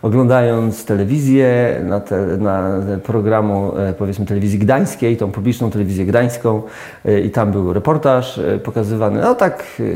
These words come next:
e, oglądaliśmy po prostu i tam była pokazana dziewczynka, ma siedem lat, że ma trafić do domu pomocy społecznej, jeżeli nikt jej nie weźmie, dlatego że nie było opiekuna prawnego,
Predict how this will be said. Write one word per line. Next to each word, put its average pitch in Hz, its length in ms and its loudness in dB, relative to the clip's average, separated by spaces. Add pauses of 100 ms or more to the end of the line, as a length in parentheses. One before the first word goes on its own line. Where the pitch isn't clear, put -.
e, - 60 -6
oglądaliśmy 98 560 0
po 92 120 -6
prostu 104 380 -4
i 101 280 -2
tam 104 220 -2
była 104 140 -2
pokazana 101 420 -2
dziewczynka, 123 480 -2
ma 95 120 -4
siedem 107 280 -2
lat, 123 300 -2 (400)
że 110 120 0
ma 113 160 2
trafić 120 440 -2
do 113 100 0
domu 139 200 2
pomocy 160 340 0
społecznej, 90 500 -6
jeżeli 113 300 2
nikt 123 340 2
jej 104 320 0
nie 104 100 0
weźmie, 82 360 -4
dlatego 110 340 -2
że 120 100 -2
nie 120 140 0
było 113 180 0
opiekuna 127 420 0
prawnego, 87 600 -2